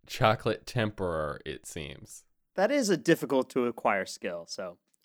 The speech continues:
Speaker 2: we'll cut her some slack. Um, and I think maybe we also c-, came up with this theme because there was an ongoing discussion about which fruits best pair with chocolate in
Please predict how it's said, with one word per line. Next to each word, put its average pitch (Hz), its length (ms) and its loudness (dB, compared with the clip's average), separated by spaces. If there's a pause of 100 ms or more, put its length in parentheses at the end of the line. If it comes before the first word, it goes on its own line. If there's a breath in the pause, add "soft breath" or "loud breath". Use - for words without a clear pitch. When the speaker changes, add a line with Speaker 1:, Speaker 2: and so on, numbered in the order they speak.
(120)
Speaker 2:
we'll 156 120 4
cut 180 180 2
her 170 80 4
some 123 180 -6
slack. - 440 -2 (840)
Um, 160 320 4
and 190 140 4
I 202 80 6
think 247 200 2
maybe 202 240 6
we 202 120 8
also 180 420 8
c-, - 160 -8 (240)
came 170 160 4
up 160 80 4
with 156 100 0
this 151 160 -4
theme 160 300 2
because 135 440 0 (140)
there 139 140 4
was 131 160 2
an 127 80 -2
ongoing 131 420 4
discussion 123 400 0
about 107 260 0
which 110 220 -2
fruits - 400 -10 (300)
best 156 480 4
pair 151 320 4
with 147 160 0
chocolate 135 800 2 (400)
in 120 400 -6